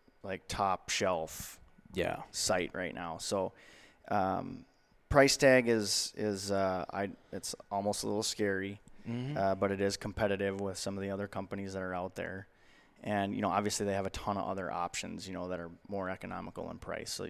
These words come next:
Speaker 1: you know, definitely go check those out. They just, they make great sights all around, no matter which way you look at it. And the biggest difference between the, the Tetra Max and the Tetra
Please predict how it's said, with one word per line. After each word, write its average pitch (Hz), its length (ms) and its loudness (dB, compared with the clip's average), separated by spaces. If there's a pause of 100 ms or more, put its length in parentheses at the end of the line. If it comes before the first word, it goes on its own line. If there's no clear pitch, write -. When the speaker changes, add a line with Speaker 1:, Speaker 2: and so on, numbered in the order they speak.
(100)
Speaker 1:
you 104 120 -8
know, 82 80 -8
definitely 98 340 -4
go 95 100 -8
check 95 220 -6
those 90 180 -8
out. 82 160 -8
They 95 100 -8
just, 95 200 -10
they 98 100 -6
make 92 220 -6
great 104 280 -2
sights 95 360 -2
all 95 160 -2
around, 90 560 -6
no 101 60 -8
matter 92 200 -4
which 92 200 -8
way 98 100 -6
you 90 100 -8
look 90 220 -6
at 85 220 -2
it. - 120 -6 (600)
And 98 140 -4
the 95 40 0
biggest 120 360 6
difference 107 320 2
between 101 360 -6
the, 92 380 -2 (160)
the 98 100 -8
Tetra 98 300 -4
Max 95 440 -2
and 95 120 -8
the 92 40 -10
Tetra 90 600 -8